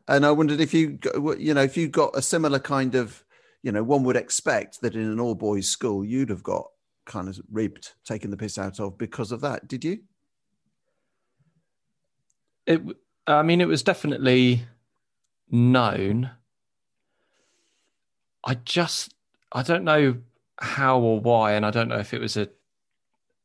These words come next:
Speaker 2: a teenage confidence, but I just managed to try and spin it in my favor and
Speaker 1: Yeah.
Speaker 2: play, and, and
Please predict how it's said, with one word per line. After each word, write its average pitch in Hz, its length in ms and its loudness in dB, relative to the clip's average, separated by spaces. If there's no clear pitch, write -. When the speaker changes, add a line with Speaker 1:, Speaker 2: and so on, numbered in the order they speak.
Speaker 2:
a 110 120 -4
teenage 110 560 0
confidence, 110 640 -6
but - 120 -6
I - 80 -4
just 120 280 -6
managed 117 400 -2
to - 180 -16
try 135 380 0
and 104 200 0
spin - 380 -2
it 104 200 -4
in 110 160 0
my 104 180 -2
favor 104 680 -2
and 104 160 -6
Speaker 1:
Yeah. 117 120 -6
Speaker 2:
play, 113 280 0
and, 110 160 -2
and 101 300 -2